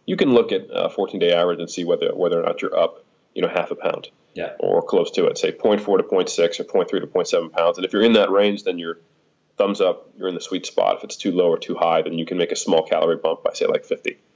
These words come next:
Speaker 1: or something
Speaker 2: Yeah.
Speaker 1: like that. And just
Speaker 2: Yeah.
Speaker 1: kind of nudging it in the right direction, um, because you're not looking for, for too much. Um,
Speaker 2: And just to that point, for people listening, the, the problem with this in particular, with, with just trying to use the mirror is, you know, you're not really gonna see that much of a difference, uh,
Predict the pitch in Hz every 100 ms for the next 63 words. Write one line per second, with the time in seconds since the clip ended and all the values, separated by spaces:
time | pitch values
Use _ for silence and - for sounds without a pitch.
0 | _ - - 85 80 - - - 90 104
1 | - 139 98 98 101 107 87 85 85 85
2 | 87 85 - 85 80 _ - _ _ -
3 | 87 82 82 - 92 92 92 - 92 -
4 | 90 - 85 80 - - - 92 85 80
5 | - - _ _ _ _ - 95 85 82
6 | - - 117 107 107 113 92 82 110 98
7 | 87 104 95 85 92 - 82 80 78 82
8 | 80 - 95 95 87 82 82 _ _ 85
9 | - - - _ 90 - 85 - 82 90
10 | 85 80 80 92 - 95 - 90 85 82
11 | 78 78 98 85 76 78 - - - _
12 | _ _ _ - 113 123 117 123 90 110
13 | 104 90 - 92 76 85 - - 87 -
14 | 80 78 - 85 78 71